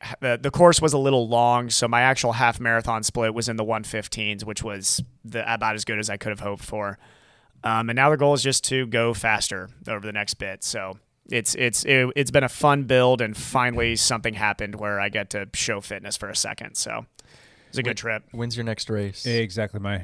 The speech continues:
Speaker 3: question as well.
Speaker 1: In Des Moines, Iowa, June twenty-fifth, I believe.
Speaker 2: And that's an Ironman
Speaker 1: Half,
Speaker 2: branded event?
Speaker 1: half, half Ironman.
Speaker 2: Oh,
Speaker 1: Yep,
Speaker 2: okay.
Speaker 1: yep. I-, Ironman Des Moines. So, yep.
Speaker 3: Excellent.
Speaker 1: There's the back pedal.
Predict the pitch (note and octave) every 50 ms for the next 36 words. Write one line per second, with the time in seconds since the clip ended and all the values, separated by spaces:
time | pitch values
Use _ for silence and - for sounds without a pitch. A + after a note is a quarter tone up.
0 | - - - A2 G2 - A2 G#2+ - - C#3+ D3 D3 D3 D3 D3 C#3+ - - -
1 | C3 B2 A#2+ C#3 C3 B2 B2 B2+ B2+ C#3 C#3+ D3 D3+ D3 C#3+ C3 C3+ C3+ C3+ C3+
2 | C3+ C3+ C3+ C3 C3 B2 A#2+ B2 A#2 A#2+ B2 B2+ B2+ C3 B2+ B2+ B2+ B2 - -
3 | - - A#2+ A#2 A#2 A#2 A#2 A#2 A2+ A2+ - - - _ _ - - - - -
4 | A#2+ - - - - - G#1+ - - A1 G1+ G1+ - - - - - - B2 A#2+
5 | A2 G#2 - - E3 E3+ - G#2+ G2+ G#2 G#2 G#2+ G#2+ G#2 G#2+ A2 A2+ _ - A#2
6 | A#2+ B2+ A#2 G#2+ G#2+ A2 G#2 A2 A2 A2 B2 B2+ B2 - - - B2+ B2 A#2 -
7 | G#2+ G#2 G#2 G#2 G#2 G#2 G#2 F#2+ G2 A#2 A2 G2+ A2+ _ - C3 A#2+ - _ -
8 | B2+ A#2 A2+ A2+ A#2+ A#2 A#2 A2+ A2+ A2 A2 A2 A2 G#2 G#2 G2+ G2+ G2 - -
9 | - - - - - - - - A2+ G#2 G#2 G#2 - _ _ _ _ _ _ _
10 | _ _ _ _ _ _ _ _ - - C3 C#3 C#3+ C#3 - - - - - -
11 | - - C3+ D3+ - - D3+ A#2+ G2 F#2+ _ _ _ _ _ - - B2 A2+ -
12 | A#2 G#2+ A2 G#2 C3+